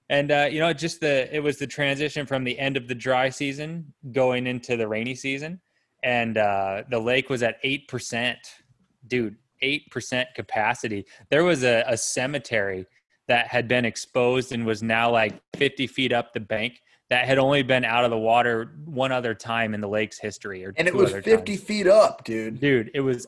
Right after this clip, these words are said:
Speaker 1: up, like, up there. There was a school building and everything. And so, um, these are just a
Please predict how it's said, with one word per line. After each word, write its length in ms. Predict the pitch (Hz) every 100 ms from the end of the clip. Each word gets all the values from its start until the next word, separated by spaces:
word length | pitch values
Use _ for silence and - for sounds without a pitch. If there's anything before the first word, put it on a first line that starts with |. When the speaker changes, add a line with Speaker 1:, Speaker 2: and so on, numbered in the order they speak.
| -
Speaker 1:
up, 340 | 127 101 - - _
like, 260 | 131 107 95 _
up 240 | 135 120 -
there. 180 | 113 107
There 120 | 127
was 140 | 131 110
a 60 |
school 420 | - - 135 131
building 500 | 123 127 127 123 127
and 140 | 123 123
everything. 760 | 120 123 120 117 113 117 117
And 200 | 107 104
so, 420 | - 110 101 101 - _ - _ _
um, 320 | 131 123 113 127
these 220 | 165 165
are 60 | 151
just 220 | 156 -
a 140 | 127